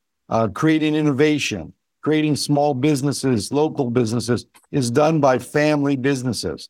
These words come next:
And yet they pay this, you know, in my personal view, we run some family businesses, pay a much higher rate for what I would call the folks that are really keeping the economy moving every day. We're not the ones announcing fifty thousand or ten thousand or five thousand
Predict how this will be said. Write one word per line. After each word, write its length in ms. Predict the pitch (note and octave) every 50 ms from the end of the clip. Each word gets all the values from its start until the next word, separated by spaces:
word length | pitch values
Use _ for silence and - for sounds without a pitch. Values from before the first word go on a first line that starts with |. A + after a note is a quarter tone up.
| _ _ _ _ _ _
And 200 | - A#2 B2+ C3
yet 220 | C#3+ D3+ D3+ D3 -
they 120 | D3 B2+
pay 420 | - - - D3 D#3 E3 E3+ E3 D#3
this, 480 | C#3+ C#3 B2 A2 - - - - - _ _ _
you 100 | D#3 D#3
know, 220 | C#3+ B2+ B2 C#3 C#3
in 180 | C3 C3 B2
my 160 | A#2+ A#2+ A#2+ A#2
personal 480 | A#2+ - A2 A#2 G2+ - - C#3 B2+
view, 160 | C3+ F3 F#3
we 280 | E3 B2 A2+ A2+ A#2 A2+
run 360 | A2+ G#2+ G2+ G#2+ A2 A2+ A#2
some 180 | A#2 - B2+ G2 A2+
family 280 | A#2+ A#2 A#2+ B2 B2
businesses, 560 | A2+ A2 B2+ B2 B2+ C#3+ C#3 - F#3 E3+ - - _ _ _ _ _ _ _ _ _ -
pay 300 | D3+ D3+ D#3 D#3 D3+ D#3
a 160 | D3 - C#3
much 260 | C#3+ C#3+ D3+ D3 - -
higher 420 | - - D3 E3+ G3 G#3 G3 D#3
rate 320 | C3 B2 A2+ A2 A#2 B2+ - - _ _ _ _ _ _
for 100 | - C3
what 160 | B2+ C3+ C3+
I 160 | C#3+ D#3+ G3+
would 200 | A3+ A3+ F#3 -
call 400 | - C#3 C3 B2+ B2+ B2+ C3 B2
the 100 | A2+ A#2+
folks 380 | - - D#3+ E3 F3+ F3 F3+ -
that 160 | E3 D3+ C#3
are 80 | C3 C3
really 760 | C3 C3+ D3+ E3+ F3+ G#3 A3 A3+ A3+ A3+ A3 G#3+ G#3 G3 - - _ _ _ _ _ _ -
keeping 360 | - F3+ F3 E3+ E3+ D#3+ D#3
the 100 | D3+ C#3+
economy 560 | C3+ A2 - C#3 D3+ D3+ D3+ D3+ D3+ D3+ C#3+
moving 400 | C#3+ D3 D3+ D#3 C#3+ D3 C#3+ C3+
every 180 | C3+ B2+ B2+ C3+
day. 140 | C3 B2+
We're 160 | A#2+ B2+ C#3+ D#3+
not 240 | E3+ E3+ D3+ -
the 60 | D#3 C#3+
ones 420 | C#3 C#3+ C#3 C#3 C#3+ C#3 A2 B2+
announcing 720 | C3 B2+ A#2+ B2 B2+ C3+ C#3 B2+ - C#3+ C#3 B2+ A2+ - -
fifty 280 | D3 C#3 C#3 - C#3
thousand 440 | - C#3+ B2+ B2+ C3 C3 B2+ B2 C#3+
or 80 | C3 G#2+
ten 300 | - - C3 B2 B2 A#2
thousand 380 | C3+ C3 C3 C3+ A#2+ C3 C3+
or 60 | A#2 -
five 300 | - B2+ C3 C#3 A2+ A#2+
thousand 640 | D3 G#2+ B2 E3+ F3 - E3+ E3 C#3 A#2+ A#2+ A#2+